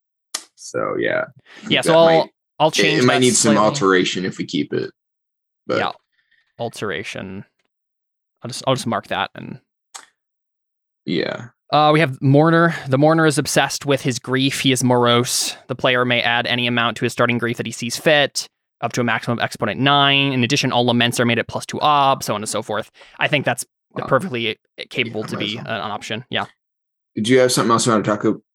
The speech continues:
Speaker 1: about, about going west or whatever?
Speaker 2: Oh, well,
Speaker 1: So
Speaker 2: I,
Speaker 1: we
Speaker 2: I
Speaker 1: should
Speaker 2: think we
Speaker 1: talk
Speaker 2: answered it in that conversation.
Speaker 1: Oh,
Speaker 2: Um,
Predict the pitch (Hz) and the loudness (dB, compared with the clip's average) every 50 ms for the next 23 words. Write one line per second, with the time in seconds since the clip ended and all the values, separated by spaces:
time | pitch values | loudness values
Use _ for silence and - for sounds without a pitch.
0 | _ _ - 98 104 107 104 98 - - - 95 101 90 90 - 92 92 92 87 | _ _ -2 2 4 4 4 2 0 -2 -2 0 0 0 0 0 0 0 0 0
1 | 90 92 98 123 - - - 104 107 110 107 104 113 120 185 190 175 180 185 175 | 0 0 0 0 -2 -2 0 0 0 0 0 0 2 2 4 4 6 4 4 4
2 | - 175 160 151 156 202 214 196 196 147 131 131 - 151 139 139 135 110 127 127 | 2 2 2 2 2 2 2 2 4 2 2 2 2 2 2 2 2 0 -2 -4
3 | - - 131 127 120 - - 131 120 120 - - 120 123 - - 131 123 107 87 | -4 -2 0 -2 -2 0 0 0 0 0 0 0 0 0 2 0 2 2 2 2
4 | - 127 127 123 120 117 113 | 0 0 -2 -2 -2 -4 -6